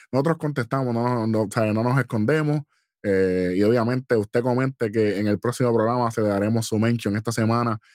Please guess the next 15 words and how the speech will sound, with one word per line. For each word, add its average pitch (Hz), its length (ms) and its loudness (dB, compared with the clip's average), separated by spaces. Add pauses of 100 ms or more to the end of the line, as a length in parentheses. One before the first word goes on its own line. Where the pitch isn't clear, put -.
(180)
eh, 95 340 2
estamos 107 500 -2
llenos 123 440 0
de 120 300 2
mucho 110 360 -2
contenido. 120 600 0
Martes 110 500 -2
veintitrés, 104 760 -2 (320)
N 110 200 2
X - 240 -8
T. 127 260 0 (240)
Miércoles 110 720 0 (240)
veinticuatro 117 1080 -2
estarán 110 480 -4
saliendo 113 680 0